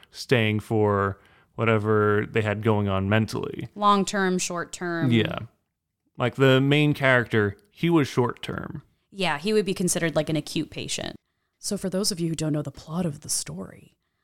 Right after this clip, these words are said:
Speaker 2: the main character, uh, is a young sixteen-year-old boy who has suicidal ideation and thinks he's gonna do something to himself. So he checks himself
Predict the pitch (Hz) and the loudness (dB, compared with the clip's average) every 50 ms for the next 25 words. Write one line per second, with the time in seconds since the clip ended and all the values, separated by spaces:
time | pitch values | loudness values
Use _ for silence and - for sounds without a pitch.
0 | _ _ - 208 196 196 185 170 180 180 - 196 190 170 170 170 - 185 175 180 | _ _ -6 -2 0 2 4 4 4 2 0 0 0 -2 -2 -2 -2 -2 0 2
1 | 185 190 208 - - 180 170 170 165 165 165 165 - 180 175 156 170 165 160 160 | 2 2 0 0 -2 -2 0 0 0 0 0 -2 -2 -4 -4 -4 -4 -4 -2 0
2 | 160 160 160 165 165 175 175 175 - - 185 - - - - - - 185 175 170 | 0 2 2 2 2 2 0 0 0 -2 -2 -2 -2 -2 -2 -2 0 0 0 2
3 | 170 175 175 175 170 175 175 180 175 160 175 170 170 170 170 175 185 202 220 - | 2 2 2 0 0 0 0 -2 -2 -4 -4 0 0 2 2 2 0 -2 -4 -8
4 | - - - 185 175 165 165 165 165 165 160 160 160 - - - _ _ _ _ | -10 -10 -8 -6 -4 -2 -2 -2 -2 -2 -4 -4 -6 -8 -12 -16 _ _ _ _
5 | - - - 170 165 160 156 160 165 160 - - - _ - - - 185 170 160 | -14 -8 -6 -4 -2 -2 -2 -2 -2 -2 -4 -4 -6 _ -6 -4 -4 -2 -2 -2
6 | - 165 156 160 165 165 160 160 156 160 156 160 156 156 - - 196 190 196 208 | -2 0 0 0 0 0 -2 -2 -4 -4 -6 -6 -4 -4 -4 -2 -2 -2 -2 -2
7 | 220 233 - - 165 156 156 156 156 165 165 - - 165 - - 160 156 147 175 | -2 -4 -4 -2 -2 0 -2 0 0 -2 -2 -2 -2 -4 -4 -2 -2 -2 -2 -2
8 | 196 196 - 175 156 151 156 147 147 143 156 - - 123 131 139 - - 156 147 | -2 0 0 0 2 0 0 0 0 0 0 0 0 0 -2 -2 -4 -4 -6 -6
9 | 147 147 147 - 156 156 - - 160 160 - - 151 147 151 - | -6 -6 -6 -6 -6 -4 -4 -4 -4 -4 -4 -2 -2 -4 -4 -6